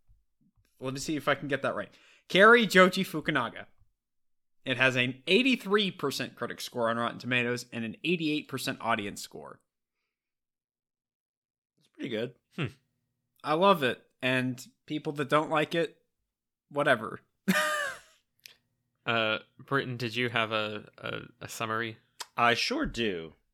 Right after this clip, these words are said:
Speaker 3: of events
Speaker 2: Tyler, thank you.
Speaker 3: of the film?
Speaker 2: Let me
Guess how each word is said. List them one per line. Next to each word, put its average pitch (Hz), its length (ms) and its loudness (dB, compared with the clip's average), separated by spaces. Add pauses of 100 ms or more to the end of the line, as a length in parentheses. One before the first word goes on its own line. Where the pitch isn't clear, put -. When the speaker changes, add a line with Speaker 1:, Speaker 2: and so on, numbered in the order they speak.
(360)
Speaker 3:
of 101 80 -20
events - 520 -16
Speaker 2:
Tyler, 147 260 0
thank 160 280 -6
you. 92 200 -6
Speaker 3:
of - 60 -20
the 101 80 -12
film? 101 340 -12 (440)
Speaker 2:
Let 104 80 -20
me 95 180 -20